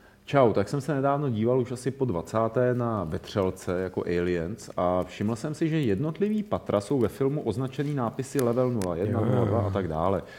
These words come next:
Speaker 1: A font toho písma je úplně, ale úplně stejný jako na vašem časopise. Je to náhoda, nebo jste se inspirovali? Díky za odpověď, Martin.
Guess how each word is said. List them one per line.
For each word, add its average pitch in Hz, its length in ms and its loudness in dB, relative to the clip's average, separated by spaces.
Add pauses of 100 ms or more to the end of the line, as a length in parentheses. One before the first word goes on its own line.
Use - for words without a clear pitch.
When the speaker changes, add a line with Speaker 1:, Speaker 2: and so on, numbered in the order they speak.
(220)
Speaker 1:
A - 80 0
font - 460 0
toho 127 220 4
písma 123 400 -2
je 120 140 0 (100)
úplně, 165 460 2
ale 104 260 2 (120)
úplně 160 540 4
stejný 123 460 2
jako 123 240 0
na 135 240 0 (240)
vašem 110 460 4
časopise. - 640 -2 (420)
Je 98 140 4
to 127 120 6
náhoda, 113 600 6
nebo 185 200 2
jste 165 160 0
se 139 200 4
inspirovali? 95 800 2
Díky 107 240 -2
za 127 100 0
odpověď, 87 480 -4
Martin. 82 360 -8